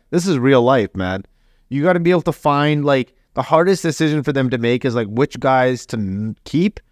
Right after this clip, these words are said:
and pay and which guys you have to let go. Like, look at the Bengals, right?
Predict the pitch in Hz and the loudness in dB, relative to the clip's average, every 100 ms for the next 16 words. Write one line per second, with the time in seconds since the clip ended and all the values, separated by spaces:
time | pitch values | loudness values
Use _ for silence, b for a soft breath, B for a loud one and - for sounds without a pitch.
0 | _ _ - _ - 117 110 127 127 156 | _ _ -20 _ -4 -4 -2 2 2 2
1 | 190 131 127 147 156 147 135 131 135 - | 0 0 0 0 2 2 2 0 0 0
2 | 127 123 101 160 123 120 123 160 170 165 | 0 0 2 0 2 0 0 0 0 -2
3 | 131 139 170 135 104 98 113 | 0 2 2 2 0 -4 -4